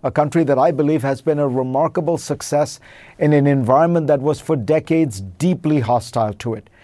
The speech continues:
and where some countries like Iran remain opposed to its very existence. I'm also dismayed and appalled by the rise of anti-Semitism across the world,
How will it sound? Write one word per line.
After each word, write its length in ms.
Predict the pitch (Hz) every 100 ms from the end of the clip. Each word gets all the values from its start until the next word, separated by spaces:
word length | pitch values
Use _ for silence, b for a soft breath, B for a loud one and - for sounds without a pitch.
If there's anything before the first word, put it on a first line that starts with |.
| B
and 140 | 139 131
where 100 | 123
some 300 | - 185 180
countries 420 | 185 139 151 117
like 220 | 131 117
Iran 400 | 143 127 143 139
remain 320 | 135 143 143
opposed 540 | 151 - 143 160 - -
to 120 | 156
its 140 | 147
very 340 | - 135 151 156
existence. 880 | 127 104 156 - - 120 - - b b b b b b b b _
I'm 140 | 120
also 280 | 135 147 165
dismayed 640 | 120 139 - 123 135 165 151
and 140 | 135
appalled 480 | 127 - 139 156 127
by 160 | 131
the 100 | 131
rise 320 | 120 123 139 135
of 140 | 127
anti-Semitism 920 | 127 123 120 - 143 139 - 117 147
across 500 | 139 - 135 143 -
the 120 | 151
world, 480 | 113 123 139 170 -